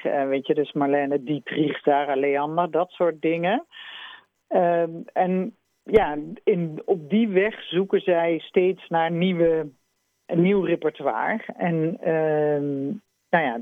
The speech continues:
dus na die tweede, ze hebben al twee programma's bij ons gespeeld en dit wordt nu het derde. En dan gaan ze, ehm,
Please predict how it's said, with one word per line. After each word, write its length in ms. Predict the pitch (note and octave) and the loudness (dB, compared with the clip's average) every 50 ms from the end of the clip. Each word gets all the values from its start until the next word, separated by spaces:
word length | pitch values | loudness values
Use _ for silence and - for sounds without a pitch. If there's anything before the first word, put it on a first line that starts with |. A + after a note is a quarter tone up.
| C3 | -8
dus 360 | C#3 D3 D#3 D3+ - - - - _ _ - - - | -2 0 0 0 0 -4 -12 -20 _ _ -18 -16 -8
na 440 | D3+ D3+ D3+ D3+ E3 F3+ F#3 F#3 F3+ | -4 -2 2 2 2 2 2 0 -2
die 220 | D#3+ D#3 D#3 D3 - _ _ _ _ _ - _ - _ | -4 -6 -10 -10 -12 _ _ _ _ _ -20 _ -20 _
tweede, 520 | - F#3 F3 G3 G#3+ A3+ A3+ G3+ G3 E3 D3+ D#3 D3 | 0 2 4 4 4 4 2 2 0 0 0 -4 -4
ze 80 | C#3 - | 0 0
hebben 180 | E3+ D#3+ D#3+ D3+ | 2 2 2 0
al 80 | C#3+ | -2
twee 260 | - - A#3+ C4 C#4+ | 0 0 0 0 0
programma's 580 | D4 - B3 A#3 - - G3 F3+ E3+ E3+ D#3+ - | 0 -2 -4 -4 -2 0 -2 -2 0 -2 -4 -2
bij 180 | C#3+ D#3 D#3 D3+ | 0 0 0 0
ons 280 | D3+ D#3+ D#3+ D3+ - | -2 -4 -6 -8 -2
gespeeld 560 | - D#3 D3 D3 - - F#3 F#3+ G#3 A3+ A3+ - | 0 0 0 0 0 0 2 2 2 2 0 -2
en 120 | G3+ E3+ | -4 0
dit 200 | D#3 E3+ F3+ - | 0 0 0 0
wordt 180 | - E3+ E3 E3 | 0 0 0 0
nu 260 | E3+ D#3+ D#3 D#3 D3+ | -2 -2 0 2 2
het 180 | D3 C#3 A#2+ A2+ | 2 0 0 0
derde. 540 | C#3+ D3+ E3 E3+ G3+ A#3 C4 D4 D#4 E4+ - - - - - - - - - - - - - _ _ _ _ _ _ | 2 2 2 2 0 0 0 0 0 -2 -4 -10 -18 -20 -20 -20 -20 -18 -18 -20 -20 -20 -20 _ _ _ _ _ _
En 420 | - F#3+ F#3+ F#3+ F#3 F3 E3+ E3 - | 2 2 4 2 2 0 0 -4 -6
dan 460 | - E3+ E3 F#3 G3 G#3 G#3+ G#3+ G#3+ - | 0 2 4 4 4 2 0 -4 -6 -4
gaan 500 | - - - - F#3 F3 F3 F3+ F3+ F3 | -6 -6 -2 0 2 2 2 0 0 -2
ze, 120 | D#3+ E3 D#3+ D#3+ D#3+ D#3+ D#3+ D#3 D#3 D#3 | 0 0 2 2 2 2 0 0 0 0
ehm, 320 | D3+ D3+ D3+ D3 C#3+ D#3+ | -2 -4 -6 -6 -6 -8